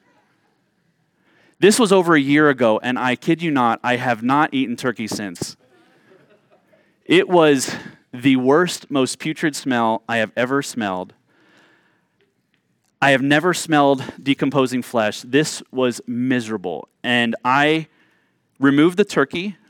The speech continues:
I cleaned the cooler, and that smell is still there. Yes, I've used essential oils, and it still does not work. <laughs> I know you're thinking, "Have you tried witchcraft?" Yeah, I did. It doesn't get it out.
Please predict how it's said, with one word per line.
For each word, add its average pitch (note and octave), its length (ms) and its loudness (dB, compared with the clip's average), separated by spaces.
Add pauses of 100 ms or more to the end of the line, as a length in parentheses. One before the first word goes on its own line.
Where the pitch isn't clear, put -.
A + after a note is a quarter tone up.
(160)
I B2+ 120 0
cleaned E3+ 440 -2
the G3 40 -4
cooler, C3 520 0 (460)
and A#2 140 -2
that C3 140 -2
smell C3+ 340 -2
is G#2+ 100 -4
still G#2 220 -4
there. D#2 300 -8 (1000)
Yes, D#3+ 320 0
I've B2+ 160 -4
used D3 420 -6
essential C3+ 420 -6
oils, B2+ 440 -8
and A#2+ 140 -6
it B2 160 -6
still D3+ 380 0
does C3 220 -2
not B2+ 240 -2
work. C3+ 200 2 (760)
<laughs> - 640 -16
I - 60 -6
know C#3+ 100 4
you're D3 160 4
thinking, D3 340 0
"Have B2+ 120 0
you C3 60 0
tried D3+ 240 0
witchcraft?" F3+ 580 0
Yeah, F3+ 220 2
I B2+ 140 4
did. F3 280 2 (260)
It E3 160 2
doesn't F#3 320 2
get F#3 160 4
it F3+ 80 2
out. E3+ 240 4